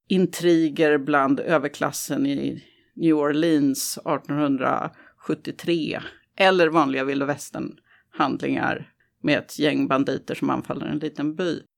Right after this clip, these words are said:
Så det, om man vill spela ett historiskt rollspel så hör det till de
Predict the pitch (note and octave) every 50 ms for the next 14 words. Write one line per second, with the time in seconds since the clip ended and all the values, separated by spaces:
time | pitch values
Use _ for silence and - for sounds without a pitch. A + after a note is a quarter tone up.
0 | _ _ - - E3+ E3 F#3 F#3 F#3+ - _ _ _ _ _ _ G3 G3+ G3 G3
1 | G3 A3 G#3+ - - F#3+ F#3+ - - A#3 - - - - - D#4 E4 D#4 C#4 A3+
2 | F#3+ - - - - G#3 F#3+ F3 D3 D3 - - - B3 A#3+ G3 E3+ - - -
3 | F3 - - - - F3 D#3+ D#3 - D3 - - E3+ - - - -